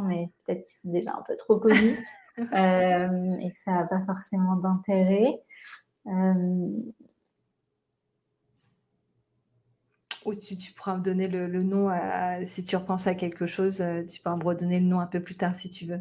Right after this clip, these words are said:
Speaker 2: <laughs>
Speaker 1: Ouais, mais tu veux le mettre dans l'épisode ou c'est que tu le mets à l'écrit, euh ?
Speaker 2: Bah, je le, je, ouais, je contacterai la personne, ouais, donc, euh, comme ça, je pourrais faire découvrir.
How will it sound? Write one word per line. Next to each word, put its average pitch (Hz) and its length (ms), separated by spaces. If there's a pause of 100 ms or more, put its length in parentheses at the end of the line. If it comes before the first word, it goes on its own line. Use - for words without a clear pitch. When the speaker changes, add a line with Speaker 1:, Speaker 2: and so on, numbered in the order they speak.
Speaker 2:
<laughs> 285 320 (400)
Speaker 1:
Ouais, 226 360
mais 220 140
tu 208 120
veux 196 80
le 190 60
mettre 220 160
dans 220 120
l'épisode 247 400
ou 233 160
c'est 214 200
que - 80
tu - 60
le 190 80
mets 208 180
à 208 60
l'écrit, 196 560
euh ? 196 80 (380)
Speaker 2:
Bah, 226 100
je - 160
le, 220 140
je, 214 360
ouais, 240 200
je 240 100
contacterai 202 680
la 190 100
personne, 202 460
ouais, 190 160
donc, 180 260
euh, 180 500 (200)
comme 165 120
ça, 170 140
je 175 100
pourrais - 200
faire 165 180
découvrir. 160 580